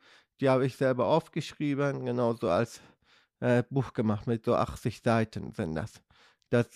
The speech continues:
das ist die Geschichte der Outsiderrat. Die Kinder reisen als Studenten und dann gibt es auch noch die alte Teile davon.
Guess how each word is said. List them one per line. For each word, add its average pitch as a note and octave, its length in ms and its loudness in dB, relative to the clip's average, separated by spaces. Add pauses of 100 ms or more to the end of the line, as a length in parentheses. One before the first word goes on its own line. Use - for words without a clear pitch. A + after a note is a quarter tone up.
das B2 200 -2
ist - 280 -6
die B2 240 -10
Geschichte B2 520 -2
der A2 180 2
Outsiderrat. G#2 880 0 (380)
Die A#2+ 80 0
Kinder C3 360 0
reisen B2+ 380 2
als A2+ 140 0
Studenten E3 640 0
und C3 140 -4
dann C#3 180 2
gibt C#3+ 200 -4
es - 160 -4
auch B2 140 2
noch C3+ 200 -2
die - 240 -2
alte C#3+ 400 2
Teile A2 340 2
davon. G#2+ 420 -2